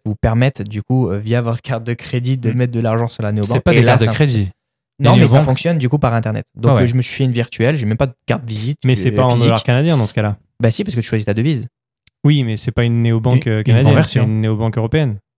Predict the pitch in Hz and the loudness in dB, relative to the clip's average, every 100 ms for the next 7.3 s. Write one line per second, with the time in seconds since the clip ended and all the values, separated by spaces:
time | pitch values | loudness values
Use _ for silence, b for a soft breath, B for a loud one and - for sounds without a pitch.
0 | _ 131 120 117 120 139 135 120 117 117 | _ 2 4 4 4 4 4 4 2 0
1 | 113 165 170 139 120 - 110 135 120 - | 0 2 2 2 2 0 0 0 0 -4
2 | - 107 101 - 101 101 107 127 104 104 | -2 -2 -2 -4 -4 -2 0 0 -2 -2
3 | 113 113 - 123 101 139 123 117 123 110 | -2 0 -2 -4 -2 2 2 2 -2 -4
4 | 120 131 135 131 120 117 117 110 110 131 | -2 0 2 2 2 2 2 2 2 0
5 | - 117 110 107 104 120 127 110 104 101 | 0 -2 0 0 0 -2 -2 -2 0 0
6 | 104 113 120 104 107 117 135 107 92 92 | 0 2 0 -2 -2 0 0 0 -2 -4
7 | - 104 | 2 2